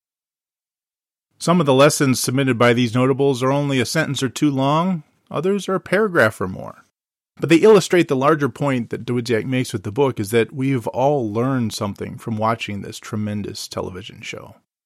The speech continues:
And people continue to learn as the show continues to be broadcast.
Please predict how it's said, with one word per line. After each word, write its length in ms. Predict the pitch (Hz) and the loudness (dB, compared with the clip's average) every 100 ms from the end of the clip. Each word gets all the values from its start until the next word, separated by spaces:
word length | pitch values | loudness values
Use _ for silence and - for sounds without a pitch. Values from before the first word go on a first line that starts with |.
| _ _ _ | _ _ _
And 460 | 170 175 127 135 139 _ _ _ _ _ | 2 4 2 0 -6 _ _ _ _ _
people 240 | 143 139 | -2 -2
continue 500 | - 113 - 208 185 | -2 -4 -2 -2 0
to 100 | 107 | -2
learn 500 | 95 101 104 104 104 - | -4 -6 -6 -6 -8 -8
as 200 | 113 104 | -8 -6
the 100 | 107 | -6
show 240 | - 117 | -2 -2
continues 520 | 113 107 - 123 110 - | -2 -6 -4 -2 -2 -4
to 100 | 104 | -6
be 80 | |
broadcast. 760 | 101 104 98 92 - - - - | -4 -4 -4 -8 -14 -16 -20 -20